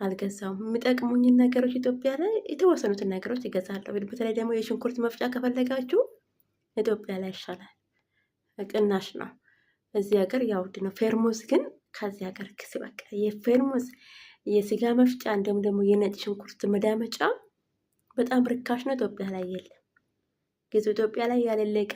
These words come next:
የለም ይባላል፣ ግን ያሌለ እቃ ደግሞ አለ። እንዴ ለምን ይጓሻል? <laughs> እንግዲህ ዛሬ የቀሚስ ቀን ነው። እነዚህን ቀሚሶች እንግዲህ ሌሎችም፣ ይሄኛው ታችም ባለው የቀሚስ ነው።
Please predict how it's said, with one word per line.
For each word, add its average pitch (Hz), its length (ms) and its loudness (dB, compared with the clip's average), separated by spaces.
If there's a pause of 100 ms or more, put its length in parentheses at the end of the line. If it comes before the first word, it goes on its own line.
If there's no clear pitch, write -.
የለም 208 360 0
ይባላል፣ 220 360 -2
ግን 311 160 4
ያሌለ 196 320 0
እቃ 180 200 -6
ደግሞ 190 240 -4
አለ። 208 180 -6 (380)
እንዴ - 260 6 (120)
ለምን 254 280 10
ይጓሻል? 262 600 2 (240)
<laughs> 466 500 -4 (600)
እንግዲህ 320 420 6
ዛሬ 302 280 0
የቀሚስ 240 580 -2
ቀን 196 220 -2
ነው። 196 160 -8
እነዚህን 208 360 -4
ቀሚሶች 220 420 -2
እንግዲህ 247 300 -2
ሌሎችም፣ 233 480 2
ይሄኛው 247 380 2 (100)
ታችም 254 360 -4
ባለው 254 240 2
የቀሚስ 247 420 0
ነው። 339 140 -2